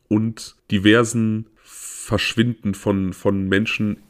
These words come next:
in eben Staten Island, das dann eben zu diesem Cropsey-Gemisch vermischt wurde.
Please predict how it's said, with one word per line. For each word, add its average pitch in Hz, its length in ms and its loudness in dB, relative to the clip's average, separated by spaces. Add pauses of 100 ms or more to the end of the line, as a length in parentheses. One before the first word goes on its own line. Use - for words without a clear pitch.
(120)
in 113 180 0
eben - 240 2
Staten - 340 -2
Island, 98 360 2
das 101 140 2
dann 101 120 0
eben 95 240 2
zu 98 140 -6
diesem 95 400 -2 (180)
Cropsey-Gemisch 95 1120 0 (360)
vermischt - 580 -4 (100)
wurde. 90 340 0